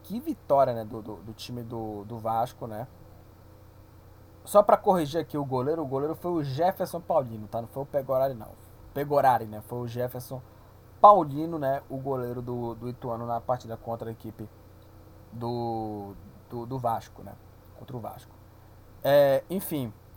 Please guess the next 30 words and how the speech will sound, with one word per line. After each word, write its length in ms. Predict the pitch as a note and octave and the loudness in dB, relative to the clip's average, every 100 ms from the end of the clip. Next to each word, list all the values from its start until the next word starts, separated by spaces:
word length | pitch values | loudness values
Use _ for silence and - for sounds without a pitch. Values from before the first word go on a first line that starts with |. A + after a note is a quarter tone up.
| - - | -14 0
então 200 | C#3 E3+ | 4 4
aí 120 | E3 | 2
esses 280 | - E3+ - | -2 -6 -2
três 400 | G3+ C4 F#4 - | 8 8 8 -2
times 440 | - F#3+ B3 G3 | -4 -4 -4 -4
grandes 420 | C#3+ D#3 A3 B3+ | 0 2 2 0
conseguiram 420 | - D3+ C#3 C3+ | -6 -6 -4 0
acesso: 520 | B2 - A#2+ B2 C3+ D3 | 0 0 0 0 -2 -8
o 20 | |
Cruzeiro, 460 | F3 D3+ C3 E3 | -6 -4 -2 -2
o 20 | E3 | -2
Grêmio 320 | C#3 C#3 B2+ - - - - G#3 | -4 -4 -6 -14 -20 -20 -10 -2
e 80 | |
o 100 | B3+ | 0
Vasco. 480 | D#3 C#3+ D#3 F#3+ - | 8 10 10 8 2
Também 300 | F3 G3 A3 | 2 4 4
o 20 | |
Bahia 320 | F4 A3 D#3+ A3 | 6 6 6 0
conseguiu 500 | E3 C3 C3 C3 A2 | -4 -6 -6 -6 -8
subir, 400 | - A#2+ B2+ F3+ | -12 -10 -8 -4
né? 200 | C3+ - - - - B2+ | -6 -6 -18 -20 -10 -4
E 40 | |
agora 240 | B2 C3 | 2 2
com 160 | C3 C3 | 2 -4
o 40 | |
grupo 280 | B2+ B2+ C3+ | -4 -6 -6
City, 520 | C3 - G3+ G#3 - | -10 -8 -8 -8 -6
né? 200 | C#3 C#3 C3+ | -4 -4 -6
Também 320 | C3 A#2+ B2 | -8 -8 -8
vai 360 | A#2+ A#2+ A2 | -4 -2 -2